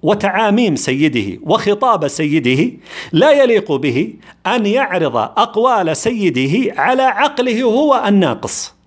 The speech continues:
ثم بعد ذلك يأخذ ما يوافق عقله هو ويرمي الباقي. وأنه إذا وجد عبد يتعامل مع أوامر سيده بهذه الطريقة لا، لا، لاتهم العبد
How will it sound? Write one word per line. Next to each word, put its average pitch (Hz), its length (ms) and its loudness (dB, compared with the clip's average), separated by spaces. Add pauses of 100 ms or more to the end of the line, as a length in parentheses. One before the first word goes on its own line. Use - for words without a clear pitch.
(340)
ثم 262 300 4
بعد 220 220 0
ذلك 226 300 0
يأخذ 226 480 2
ما 233 160 2
يوافق 240 540 2
عقله 240 360 -2
هو 214 600 0 (260)
ويرمي 202 360 4
الباقي. 101 360 -8 (760)
وأنه 226 520 2
إذا 208 200 2
وجد 240 360 0
عبد 160 380 -2 (260)
يتعامل 185 800 0
مع 147 400 -2
أوامر 254 440 2
سيده 190 520 0
بهذه 220 600 2
الطريقة 196 600 -2 (760)
لا، 202 360 2
لا، 156 180 -6
لاتهم 233 520 2
العبد 123 320 -4